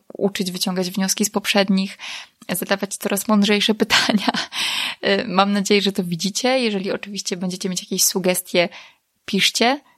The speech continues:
Ja naprawdę bardzo, bardzo czekam na wasze wiadomości. Jest mi bardzo miło, kiedy piszecie, kiedy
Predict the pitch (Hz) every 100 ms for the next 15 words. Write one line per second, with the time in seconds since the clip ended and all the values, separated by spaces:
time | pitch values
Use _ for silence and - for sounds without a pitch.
0 | - 185 180 185 185 196 185 185 180 185
1 | 185 185 190 196 214 - 180 175 185 180
2 | 196 180 175 175 190 - - 185 - -
3 | - _ 185 185 196 180 180 - 180 175
4 | 156 - 160 160 - 185 - 226 190 -
5 | 160 240 277 269